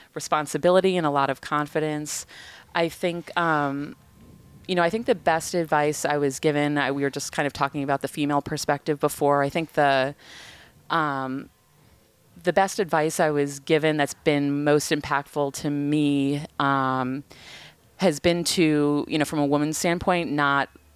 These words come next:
kind of lean out before you need to, um, because I think a lot of organizations, companies, people are, um, more supportive than you anticipate. So when I was, I was in business school, I had my first child,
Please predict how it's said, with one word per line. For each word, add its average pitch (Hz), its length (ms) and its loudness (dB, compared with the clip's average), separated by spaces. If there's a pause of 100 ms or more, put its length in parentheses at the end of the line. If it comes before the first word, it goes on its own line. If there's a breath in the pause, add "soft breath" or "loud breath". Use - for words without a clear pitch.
(120)
kind 156 240 0
of 135 260 -4 (320)
lean 151 300 0
out 139 280 2
before 147 300 0
you 135 160 0
need 135 240 0
to, 208 400 0 (500 loud breath)
um, 143 360 0
because 151 200 0
I 160 80 4
think 170 300 0
a 147 80 2
lot 147 320 4
of 147 420 2 (300)
organizations, 151 760 2
companies, 147 540 0
people 147 720 4
are, 131 760 2
um, 131 600 -2 (640 loud breath)
more 151 160 4
supportive 147 440 2
than 160 100 2
you 147 100 2
anticipate. 165 540 0
So 170 80 0
when 160 80 4
I 151 80 4
was, 151 240 2
I 151 60 2
was 151 160 0
in 147 80 -2
business 170 280 0
school, 156 520 4
I 135 160 -2
had 139 180 -4
my 139 160 -2
first - 320 -4
child, 139 540 0